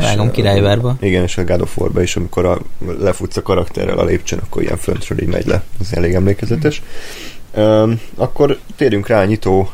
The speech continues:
Speaker 2: ö, jelenetre, ami Jamie-nek a, hát tárgyalásnak nem mondanám, inkább kihallgatás, ö, ami szerintem nagyjából úgy ment, ahogy az elvárható, tehát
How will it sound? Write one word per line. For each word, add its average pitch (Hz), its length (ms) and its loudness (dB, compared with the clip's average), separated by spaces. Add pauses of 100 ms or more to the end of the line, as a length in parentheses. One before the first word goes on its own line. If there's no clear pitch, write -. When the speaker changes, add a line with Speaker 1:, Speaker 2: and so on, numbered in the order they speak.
Speaker 2:
ö, 98 200 2
jelenetre, 98 480 2
ami 92 180 2
Jamie-nek 90 520 2
a, 90 200 2
hát 127 120 -2
tárgyalásnak 104 680 2
nem 98 120 -2
mondanám, 87 400 2
inkább 85 300 -2
kihallgatás, 85 760 0 (640)
ö, 90 380 4 (100)
ami 92 520 2
szerintem 92 560 -2
nagyjából 90 440 2
úgy 90 120 4
ment, 85 200 0
ahogy 87 140 2
az 85 120 -2
elvárható, 104 680 2
tehát 87 480 -2